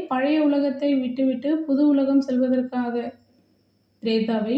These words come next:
புது உலகம் என சொல்ல மாட்டார்கள். ஃபெயிலானவர்கள் அங்கே சென்று விடுகின்றனர்.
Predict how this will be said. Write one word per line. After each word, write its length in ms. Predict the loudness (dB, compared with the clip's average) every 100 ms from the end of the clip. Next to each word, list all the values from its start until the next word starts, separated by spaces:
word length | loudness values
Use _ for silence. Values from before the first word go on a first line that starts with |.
| 0
புது 220 | 2 2
உலகம் 360 | 4 4 4 4
என 140 | 4 2
சொல்ல 220 | 2 4
மாட்டார்கள். 640 | 4 2 -2 -2 0 0 -2 -8 _ _ _ _ _ _ _ _ _ _ _ _ _ _ _ -2
ஃபெயிலானவர்கள் 840 | 2 2 2 2 2 2 0 0 0 -2
அங்கே 300 | 0 2 2
சென்று 300 | 0 2 2
விடுகின்றனர். 720 | 4 0 2 0 2 -2 -2